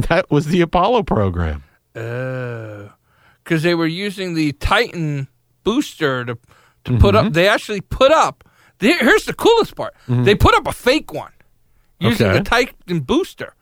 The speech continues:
Speaker 1: Right.
Speaker 2: Pretty much it was just like this shell of one
Speaker 1: Mm-hmm.
Speaker 2: with nothing in it to see if they could get it up off the ground and in there.
Speaker 1: Yeah, see if they could get something
Speaker 2: So
Speaker 1: in
Speaker 2: there's
Speaker 1: orbit.
Speaker 2: a big piece of empty space.
Speaker 1: Oh, it's probably come down <laughs> long ago.
Speaker 2: You think?
Speaker 1: Oh, yeah. Oh, yeah.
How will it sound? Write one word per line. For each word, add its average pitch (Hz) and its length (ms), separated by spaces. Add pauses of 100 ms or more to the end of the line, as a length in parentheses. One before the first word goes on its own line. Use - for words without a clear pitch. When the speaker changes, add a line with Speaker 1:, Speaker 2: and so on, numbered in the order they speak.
(140)
Speaker 1:
Right. 98 240
Speaker 2:
Pretty 269 160
much 254 240
it 196 80
was 160 140
just 202 240
like 175 200
this 160 140
shell 233 420
of 135 180
one 120 420 (100)
Speaker 1:
Mm-hmm. 127 420 (180)
Speaker 2:
with 170 140
nothing 190 440
in 247 160
it 175 280
to 160 100
see 190 180
if 175 100
they 180 120
could 156 200
get 175 120
it 175 120
up 165 160
off 147 200
the - 80
ground 135 400
and 117 140
in 214 140
there. - 240 (260)
Speaker 1:
Yeah, 110 180
see 151 140
if 131 100
they 120 140
could 107 140
get 117 140
something 113 200
Speaker 2:
So - 60
Speaker 1:
in 254 60
Speaker 2:
there's 349 140
Speaker 1:
orbit. - 200
Speaker 2:
a - 20
big 277 320
piece 247 300
of 190 240
empty 220 420
space. - 800 (220)
Speaker 1:
Oh, 127 180
it's 156 140
probably 147 300
come 131 240
down 98 340 (120)
<laughs> - 100
long 117 300
ago. 80 460
Speaker 2:
You 139 80
think? 202 380
Speaker 1:
Oh, 92 60
yeah. 92 420 (120)
Oh, 98 100
yeah. - 200